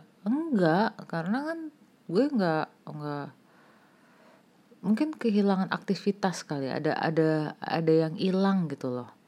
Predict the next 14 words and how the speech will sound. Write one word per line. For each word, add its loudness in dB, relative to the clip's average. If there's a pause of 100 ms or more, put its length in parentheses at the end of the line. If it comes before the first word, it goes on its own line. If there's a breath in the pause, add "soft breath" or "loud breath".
(560 soft breath)
Kayak, -12 (560)
kayak -2
misalnya 0
kan 4
banyak 0
yang -4
nanya, -6
"Ngapain 0
sih, 2
Ta, 2
lo 4
bawa, 0
eh, -6
bikin -8